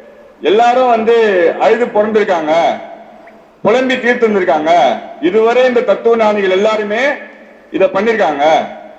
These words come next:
ஆனால் அதை மாற்ற வேண்டும் அப்படின்றதா மார்க்ஸ் சொன்னாரு. அந்த முரட்டு இளைஞன் தான் இந்த சமூகத்தை புரட்டி போடக்கூடிய, இங்க இருக்கக்கூடிய சுரண்டல் முறையை அப்பட்டமாக வெளியே காமிச்சு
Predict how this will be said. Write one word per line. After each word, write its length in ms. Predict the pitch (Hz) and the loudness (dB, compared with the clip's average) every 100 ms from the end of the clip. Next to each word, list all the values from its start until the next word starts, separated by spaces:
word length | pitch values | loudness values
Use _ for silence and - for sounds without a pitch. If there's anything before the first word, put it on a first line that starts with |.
| - - - - - - - | -20 -20 -20 -20 -20 -14 -4
ஆனால் 380 | 151 190 247 294 - - - - | 0 2 0 -2 -8 -18 -20 -4
அதை 240 | 147 180 | 0 0
மாற்ற 420 | 170 208 262 269 | 0 0 0 -2
வேண்டும் 560 | 247 226 208 226 196 147 - - | -2 -2 0 0 0 -6 -8 -4
அப்படின்றதா 540 | 160 196 185 202 208 | -4 -2 -2 0 0
மார்க்ஸ் 340 | 180 196 - | 0 -2 -4
சொன்னாரு. 340 | 160 151 123 110 - - - - - | -4 -2 -4 -6 -14 -20 -20 -20 -4
அந்த 280 | 143 180 180 | -2 0 -2
முரட்டு 420 | 180 247 247 254 | 0 0 0 0
இளைஞன் 420 | 240 220 214 190 | 0 0 -2 -2
தான் 240 | 190 240 277 - - - - | 0 0 -2 -10 -20 -20 -10
இந்த 180 | 139 151 | -6 -2
சமூகத்தை 640 | 190 247 277 247 240 254 | 0 2 0 0 0 0
புரட்டி 380 | 214 226 262 240 | 0 0 0 -2
போடக்கூடிய, 680 | 208 226 214 208 196 185 208 277 294 - - - - | -2 0 0 -4 -6 -2 0 0 -2 -10 -20 -20 -16
இங்க 180 | - 156 | -6 -2
இருக்கக்கூடிய 760 | 214 269 269 247 233 269 262 - | 0 0 -2 -4 -2 2 2 0
சுரண்டல் 420 | 208 269 269 254 | -2 -2 0 -2
முறையை 720 | 220 208 208 254 302 - - | -2 -2 0 0 0 -6 -8
அப்பட்டமாக 680 | - - - 254 254 240 262 | -6 -4 -4 -4 -2 -2 0
வெளியே 220 | 226 214 233 | 0 2 0
காமிச்சு 680 | 214 190 180 208 262 285 | 2 -2 -2 -2 -2 -2